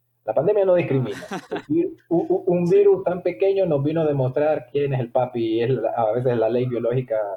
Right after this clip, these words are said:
Speaker 1: por algo que se llama ley biológica, ¿verdad? Survival of the
Speaker 2: Ujú.
Speaker 1: fittest, ¿va? Eh,
Speaker 2: Ujú.
Speaker 1: hablando de esto, para, para, para poder responderlo bien, creo que hay que mencionar,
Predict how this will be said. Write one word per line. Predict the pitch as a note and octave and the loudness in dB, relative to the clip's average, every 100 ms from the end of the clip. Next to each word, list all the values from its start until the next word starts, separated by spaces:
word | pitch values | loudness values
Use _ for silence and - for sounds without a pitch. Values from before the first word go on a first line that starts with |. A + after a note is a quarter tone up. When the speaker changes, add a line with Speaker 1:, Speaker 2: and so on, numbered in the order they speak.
| - _ | -12 _
Speaker 1:
por | G2+ | -2
algo | C3 C3+ C3 | 2 2 0
que | |
se | - | 0
llama | B2+ B2+ | 0 2
ley | C3+ C3 | 2 0
biológica, | A#2 A#2+ G#2+ G#2 - G#2 | 0 0 -2 -4 -12 -14
¿verdad? | A2+ G2 - _ _ _ _ _ - | -14 -16 -16 _ _ _ _ _ -6
Survival | G#2 B2 C#3+ C#3 | -2 0 2 2
of | A#2 | 0
the | A2+ | -4
Speaker 2:
Ujú. | - | -2
Speaker 1:
fittest, | C3+ - - _ - | -2 -2 -8 _ -12
¿va? | G2+ - _ _ _ _ _ _ - | -12 -14 _ _ _ _ _ _ -2
Eh, | C#3 D3+ D3+ D3 | 2 4 4 2
Speaker 2:
Ujú. | D3 - A#2+ A2 - | 0 -10 -20 -8 0
Speaker 1:
hablando | D3 E3 F#3+ F#3+ | 2 4 4 6
de | G3+ | 4
esto, | G3+ G#3+ - | 4 0 2
para, | - D3+ C3 | 2 2 2
para, | - - | 0 2
para | C3 | 2
poder | C#3+ D#3 | 4 2
responderlo | A3+ G3+ A3 G#3+ | 2 2 2 4
bien, | G#3 - | 2 0
creo | E3 E3+ | -2 0
que | F3 | 2
hay | E3 | 2
que | F#3 | 0
mencionar, | F3+ E3 C3+ A#2+ B2+ D#3+ | -2 0 0 0 0 -2